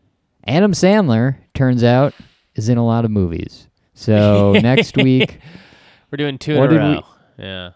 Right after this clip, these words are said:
Speaker 1: Yeah, so we just did Just Go With It. Uh, it appears we're gonna have to do a movie called Zookeeper.
Speaker 2: Zoo-, no.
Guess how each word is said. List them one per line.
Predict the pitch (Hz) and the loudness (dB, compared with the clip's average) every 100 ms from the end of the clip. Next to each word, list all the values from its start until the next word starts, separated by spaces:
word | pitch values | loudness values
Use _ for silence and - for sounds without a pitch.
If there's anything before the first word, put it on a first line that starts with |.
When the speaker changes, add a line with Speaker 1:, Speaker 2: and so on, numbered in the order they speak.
| _ _ | _ _
Speaker 1:
Yeah, | 113 117 110 104 | -6 -2 0 -2
so | 123 | 0
we | 117 | -2
just | 113 123 | -2 -2
did | 131 117 101 _ | 0 -2 -4 _
Just | - 123 123 - | -4 -2 -2 -2
Go | 120 113 | 0 4
With | 117 113 | 2 2
It. | 120 117 113 104 _ _ _ - 104 101 98 98 | 2 2 2 -2 _ _ _ -18 -10 -6 -4 -4
Uh, | 98 95 95 95 92 92 90 90 90 87 85 - | -4 -4 -4 -4 -6 -6 -6 -6 -6 -8 -10 -10
it | 101 | -8
appears | 98 - 135 139 135 120 | -8 -6 -2 2 2 2
we're | 120 | 0
gonna | 117 107 | 0 0
have | 113 110 | 0 -4
to | - | -6
do | 101 107 101 | -2 0 2
a | |
movie | 101 101 98 98 | 2 0 0 -4
called | - 92 90 87 87 _ _ _ _ _ _ _ _ | -2 -2 -2 -4 -8 _ _ _ _ _ _ _ _
Zookeeper. | 98 110 104 104 85 50 50 - _ _ _ _ _ 139 | -4 0 0 -2 -8 -8 -14 -16 _ _ _ _ _ -20
Speaker 2:
Zoo-, | 123 151 160 | -8 -6 -6
no. | 135 143 123 110 104 101 98 98 98 | -4 -2 -2 -2 -2 -4 -4 -6 -8